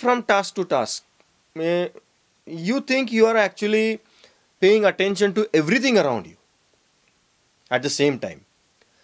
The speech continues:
But that's not true. You are actually not, you are not attending everything around you. You are not paying attention to, uh, one or two things at a time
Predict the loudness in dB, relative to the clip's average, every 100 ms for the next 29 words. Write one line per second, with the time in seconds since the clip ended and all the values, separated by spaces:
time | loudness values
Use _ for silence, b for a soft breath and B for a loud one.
0 | b b b b b b _ _ _ -2
1 | 0 0 -4 -4 -4 -6 -6 -10 -10 -12
2 | _ _ _ _ _ _ _ _ _ _
3 | -10 0 0 0 -2 -6 -6 -4 0 2
4 | 2 2 2 2 0 -6 -18 _ _ -2
5 | 0 0 -2 0 2 2 0 -2 0 0
6 | 0 0 -2 -2 -6 -4 -2 -2 -4 -8
7 | -12 b b b -2 0 2 0 0 0
8 | -4 -2 0 0 -2 -2 -4 -6 -6 -6
9 | -6 -4 -6 b b b b b 2 4
10 | 4 2 -2 _ _ _ -12 0 2 2
11 | 0 -2 _ -4 -2 -2 0 0 -2 -4
12 | -6 -6